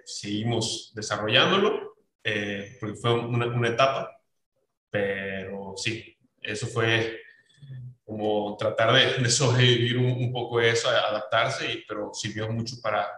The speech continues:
para aprender, eh, sobre el material y, y tal vez hacer otras aplicaciones en,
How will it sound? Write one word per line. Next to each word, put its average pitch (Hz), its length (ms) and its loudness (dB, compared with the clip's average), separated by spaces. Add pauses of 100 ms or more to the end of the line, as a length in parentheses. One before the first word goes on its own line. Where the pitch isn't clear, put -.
(180)
para 104 160 -4
aprender, 110 680 -4
eh, 101 380 -12
sobre 104 300 -12
el 101 40 -8
material 104 640 -4
y, 104 260 -12 (760)
y - 160 -20
tal 107 200 -4
vez - 440 -6 (600)
hacer 117 240 0
otras 113 260 0
aplicaciones 110 920 -4
en, 101 320 -12